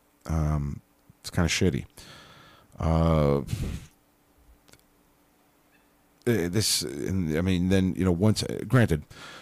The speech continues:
this is kinda like the rise of Freemasonry in Europe. Rema-, eh, seventeen thirty-seven was kind of when Freemasonry started to kind of pop up.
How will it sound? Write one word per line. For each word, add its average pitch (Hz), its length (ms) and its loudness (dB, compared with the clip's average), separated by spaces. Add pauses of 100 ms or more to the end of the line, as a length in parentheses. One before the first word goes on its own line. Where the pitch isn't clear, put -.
this 139 180 6
is 170 80 4
kinda 160 200 6
like 120 120 6
the 101 100 2
rise 98 320 8
of 90 80 2
Freemasonry 85 720 2
in 95 140 6
Europe. 82 400 4
Rema-, 92 680 2
eh, - 20 0
seventeen 101 480 2
thirty-seven 85 480 2
was 78 100 -2
kind 110 360 2
of 90 80 4
when 87 80 2
Freemasonry 82 520 -2
started 85 340 -2
to - 80 -10
kind - 420 0
of - 60 -6
pop 78 280 0
up. 78 220 0